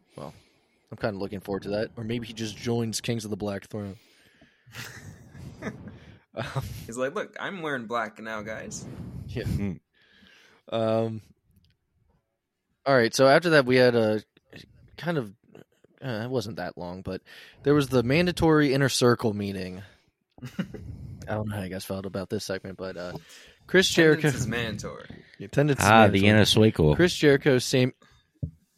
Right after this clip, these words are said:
Speaker 1: the Inner Circle.
Speaker 3: <laughs> The Circle.
Speaker 1: Ciao, Waboito.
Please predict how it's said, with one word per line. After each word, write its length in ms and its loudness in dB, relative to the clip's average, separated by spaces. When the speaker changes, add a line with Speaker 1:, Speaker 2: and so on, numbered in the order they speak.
Speaker 1:
the 140 -4
Inner 140 0
Circle. 380 2
Speaker 3:
<laughs> 800 -4
The 80 -12
Circle. 600 2
Speaker 1:
Ciao, 360 -4
Waboito. 720 -2